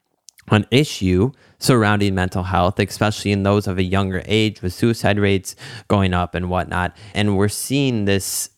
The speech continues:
unfortunately, the sad trend of people, like you said, not having an outlet, not having people to talk to,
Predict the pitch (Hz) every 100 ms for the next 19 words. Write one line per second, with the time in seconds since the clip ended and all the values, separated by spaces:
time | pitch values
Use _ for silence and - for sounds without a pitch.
0 | _ 95 95 104 - 143 - 113 95 92
1 | 92 95 - 110 104 92 - 113 139 107
2 | 95 - - 98 101 98 98 - - -
3 | 107 - 117 - 127 87 95 98 95 92
4 | 92 90 87 67 82 95 101 92 95 98
5 | 92 98 92 90 90 - 90 98 - -
6 | 90 90